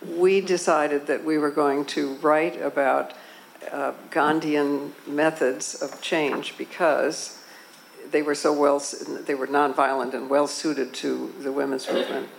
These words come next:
around the world. And so we were doing research and writing a pamphlet and carrying on, and we went to see a woman named Kamala Devi Chattopadhyay.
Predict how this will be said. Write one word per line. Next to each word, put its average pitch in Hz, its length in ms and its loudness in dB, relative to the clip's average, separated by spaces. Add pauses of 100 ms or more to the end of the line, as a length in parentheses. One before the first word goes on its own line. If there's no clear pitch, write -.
(120)
around 127 360 0
the 123 80 -6
world. 127 360 0 (560)
And 135 340 -2
so 135 640 2 (140)
we 143 180 -2
were 139 220 -4
doing 127 340 -4
research 196 520 2
and 127 120 -8
writing 123 300 -2
a - 20 -10
pamphlet 196 640 0
and 123 180 -6
carrying 156 340 -2
on, 180 300 4 (460)
and 147 300 2
we 147 160 6
went 151 380 4
to - 120 -4
see 143 640 0
a 143 80 2
woman 143 320 0
named 135 260 0
Kamala 143 440 2
Devi 147 480 2
Chattopadhyay. 139 1000 -2